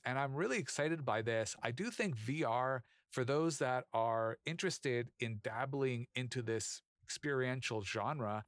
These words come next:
I think events that produce something to experience out of the comfort of someone's own home, such as you can through V R, I think they will stand above the rest in the coming years, because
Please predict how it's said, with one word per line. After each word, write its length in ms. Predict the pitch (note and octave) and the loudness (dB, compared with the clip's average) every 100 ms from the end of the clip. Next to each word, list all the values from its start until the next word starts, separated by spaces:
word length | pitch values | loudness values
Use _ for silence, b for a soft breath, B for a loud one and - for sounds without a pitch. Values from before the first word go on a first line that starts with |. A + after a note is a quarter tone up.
| - | -4
I 80 | C3+ | -2
think 260 | - A3+ - _ _ | 0 -4 -4 _ _
events 420 | C3+ B2 E3 G3+ - | -2 2 2 2 0
that 240 | C3+ A2+ | 0 0
produce 640 | - B2 C3+ D#3 D#3+ - - _ - | 0 0 2 0 0 -4 -10 _ -10
something 580 | - - E3+ D3 D#3+ C#3 _ - | -6 -2 -2 2 0 0 _ -2
to 160 | C3 | 0
experience 840 | A#2+ - - D3+ D#3+ C3 G#2 G2 - B B | 0 -2 -2 2 2 2 0 -6 -12 B B
out 160 | C#3+ E3 | 2 4
of 80 | C#3 | 2
the 80 | |
comfort 380 | A#2+ D3 C#3+ C3+ | 0 0 0 0
of 100 | A#2+ | 0
someone's 340 | - C3+ A#2+ B2+ | 0 0 0 2
own 180 | B2 | 0
home, 560 | A2 - D3 C3 A2 A#2 - | 0 0 0 2 -2 -6 -10
such 300 | - C#3 B2 | -4 -2 -2
as 120 | A#2+ | -2
you 80 | A#2 | -4
can 300 | - C#3 C3+ | -4 -2 -2
through 460 | B2 - D3 D#3+ D3 | -4 -4 0 2 0
V 280 | A#2 B2 C3 | -2 0 2
R, 320 | B2 C3+ A#2 - - | 2 4 0 -2 -6
I 80 | A#2 | -4
think 300 | - E3+ D3+ | 0 0 2
they 120 | D3+ | 2
will 120 | D3 | 2
stand 460 | C3 - D3 D3+ E3+ | 0 -2 0 0 0
above 320 | D3 C#3+ C3 | 2 0 2
the 80 | A#2+ | 2
rest 460 | A#2 A#2+ A2+ - - - | 2 2 2 -4 -8 -2
in 160 | C3 | 0
the 80 | C3+ | 0
coming 480 | - - B2+ A#2+ A2 | -2 -4 -2 -2 -2
years, 400 | A2+ A#2 G#2+ G2 | 0 2 2 -2
because 540 | G#2 - C3 B2 A#2 | -8 -2 2 2 0